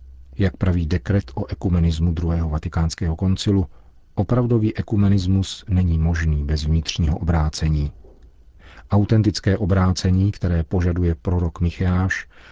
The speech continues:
a jehož je významným vzorem apoštol Pavel, nás přivádí blíže k Bohu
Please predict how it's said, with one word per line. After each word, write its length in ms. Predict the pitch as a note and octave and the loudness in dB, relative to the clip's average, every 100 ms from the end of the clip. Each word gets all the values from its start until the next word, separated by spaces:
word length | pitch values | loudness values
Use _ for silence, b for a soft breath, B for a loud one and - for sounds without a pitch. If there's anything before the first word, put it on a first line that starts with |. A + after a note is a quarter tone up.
| B - | B -4
a 80 | F#2 | 0
jehož 360 | F2+ F#2 E2+ | 0 0 0
je 100 | F2+ | -2
významným 600 | E2 E2+ F2 F2+ F#2 E2+ | 0 0 2 4 4 2
vzorem 400 | D#2 E2+ F2+ E2 | 2 0 0 0
apoštol 500 | - E2+ F2+ - F#2 | -4 -6 -8 -4 -4
Pavel, 420 | E2 F2 F2+ F#2+ F#2 - B B B B | -2 0 2 2 0 -4 B B B B
nás 240 | G2+ F#2+ - | 2 2 0
přivádí 540 | - G2+ G2+ F#2+ F2 | 0 2 2 2 0
blíže 400 | D#2+ F#2 F#2+ F2+ | 0 -2 0 -2
k 40 | |
Bohu 380 | D#2 E2+ D#2+ G2+ | 0 -2 -2 -4